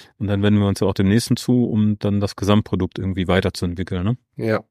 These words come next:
Speaker 2: Im, vielleicht muss man ja sehen, im Maschinenbau teilt sich das ja noch so ein bisschen auf. Also in, in, in der Softwareentwicklung ist so ein Baustein, ein Paket, ein Bereich, wie man das auch immer nennen möchte.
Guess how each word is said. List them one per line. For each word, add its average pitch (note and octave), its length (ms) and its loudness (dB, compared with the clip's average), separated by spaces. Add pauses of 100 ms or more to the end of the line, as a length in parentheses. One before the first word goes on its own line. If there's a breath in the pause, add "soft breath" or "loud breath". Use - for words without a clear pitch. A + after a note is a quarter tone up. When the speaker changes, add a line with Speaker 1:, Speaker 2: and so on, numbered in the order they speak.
(560 loud breath)
Speaker 2:
Im, C3+ 300 -6
vielleicht D3+ 280 0
muss D#3 140 2
man D#3+ 100 4
ja D3 80 4
sehen, D3 180 2
im D3 120 0
Maschinenbau D3+ 500 2
teilt D#3 260 0
sich C#3 80 -10
das D3 160 0
ja D3 80 2
noch C#3 100 0
so C3+ 80 -2
ein C3+ 60 -2
bisschen C3+ 260 -2
auf. B2+ 400 0
Also A2+ 200 -2
in, A#2 380 -8
in, A#2 500 -8
in A2+ 200 -6
der B2 320 -2 (260 soft breath)
Softwareentwicklung C#3+ 920 0
ist A#2+ 120 -4
so G#2+ 300 0 (580)
ein A#2 480 0 (560)
Baustein, D3+ 640 2
ein A2+ 260 -4
Paket, C3 640 -2 (640)
ein A#2+ 200 0
Bereich, A2+ 580 0 (180)
wie D3 80 -10
man A#2+ 100 -4
das A2+ 140 -4
auch - 220 -10
immer A#2+ 240 -6
nennen C#3 260 2
möchte. D#3 380 0